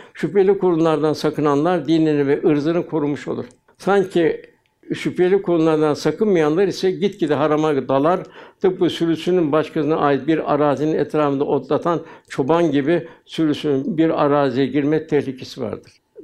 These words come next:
Dikkat edin, her padişahın girmesi yasak olan arazisi vardır. Unutmayalım ki Allah'ın yasak ettiği arazi de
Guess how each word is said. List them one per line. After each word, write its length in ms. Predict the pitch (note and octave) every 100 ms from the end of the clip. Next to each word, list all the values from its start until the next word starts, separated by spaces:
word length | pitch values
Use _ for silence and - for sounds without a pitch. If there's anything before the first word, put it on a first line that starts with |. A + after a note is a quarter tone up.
| E3+
Dikkat 400 | F#3 G#3 G3 D#3+
edin, 280 | D#3 F#3+
her 280 | D#3+ F3 G3
padişahın 600 | F#3 E3+ D#3 D#3 D#3+ D3
girmesi 440 | C#3 D#3+ E3 D#3+ D3+
yasak 300 | D#3 E3+ D3+
olan 220 | D3+ C#3+
arazisi 560 | - C3+ C3+ B2+ C3+ F3
vardır. 360 | D#3+ D#3 E3 D#3+ - -
Unutmayalım 580 | - E3+ F3 F#3 F3 F3+
ki 100 | -
Allah'ın 320 | F3 D#3+ E3+
yasak 440 | D#3 D#3 D3+ D3+ -
ettiği 240 | C#3+ D3+
arazi 600 | E3 C#3+ D3+ C3+ F3+ D#3
de 200 | E3+ E3